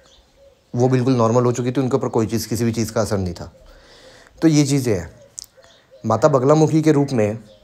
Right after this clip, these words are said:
भगवान शिव का रूप जो उनके साथ में रहता है, वो मृत्युंजय है, मृत्युंजय देवता।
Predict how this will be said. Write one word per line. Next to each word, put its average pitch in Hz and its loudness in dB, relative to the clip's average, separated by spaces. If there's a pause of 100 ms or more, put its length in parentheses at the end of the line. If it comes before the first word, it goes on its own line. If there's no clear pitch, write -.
(140)
भगवान 113 0
शिव 135 0
का 139 4
रूप 135 2
जो 139 4
उनके 120 0
साथ 123 2
में 131 0
रहता 104 0
है, 90 -2 (440)
वो 131 -2
मृत्युंजय 135 2
है, 95 -6 (1300)
मृत्युंजय 127 2
देवता। 98 -2